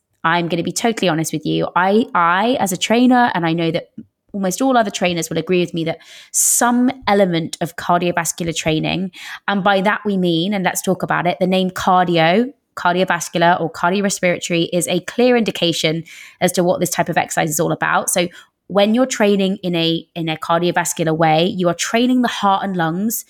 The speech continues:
to be more efficient at transporting and utilizing oxygen and energy around the body.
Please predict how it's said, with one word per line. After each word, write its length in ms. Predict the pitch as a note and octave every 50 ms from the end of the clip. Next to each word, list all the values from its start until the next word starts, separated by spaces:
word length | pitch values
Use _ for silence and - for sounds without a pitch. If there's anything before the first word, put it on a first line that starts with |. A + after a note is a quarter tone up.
| - - _ _ _
to 80 | -
be 120 | F#3 G3 F3+
more 300 | F3+ F#3+ G3 A3+ B3+ B3+
efficient 640 | B3 - - - A3 - - - D#3 D#3+ F#3+ G3+ - _
at 200 | F#3 D#3+ D3 -
transporting 800 | - - F#3+ F3+ F3 - - - A#3 A#3 A3 A3 - A3 G#3 G#3 -
and 220 | - E3+ F3+ F3 E3
utilizing 800 | E3+ E3+ F3 A3+ C4+ C4+ C4 - G3+ F#3 F3+ F3+ F3+ D#3+ F3 - -
oxygen 420 | - - _ - - F#3 - A3+
and 120 | A#3+ A#3+ A3+
energy 360 | F#3+ F3+ E3 - F3 F3 - -
around 400 | F3 E3+ F3 F3 E3+ E3+ E3 E3
the 60 | E3+
body. 460 | E3 - D3+ C3 - F2 - F#2+ -